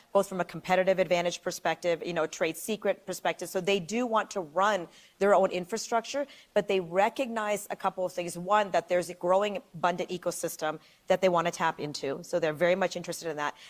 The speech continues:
And two, they also recognize that private blockchains really don't have the security guarantees that public blockchains do.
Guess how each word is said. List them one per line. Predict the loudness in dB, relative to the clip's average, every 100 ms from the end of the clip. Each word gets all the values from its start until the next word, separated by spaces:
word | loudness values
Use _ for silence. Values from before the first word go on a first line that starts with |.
| -6 -2
And | -2
two, | -2 -2
they | 2 2
also | 2 0
recognize | -4 -4 -4 -2 -2
that | -2 -4
private | 0 0 0 -2
blockchains | -2 -2 -6 -10 -8
really | -8 -4
don't | -4 -2
have | -2 -2
the |
security | -4 -12 -6 -4 -4
guarantees | -2 -2 -2 -6 -4
that | -4 0
public | 0 0 -2
blockchains | 0 -2 -4 -12 -10
do. | -10 -12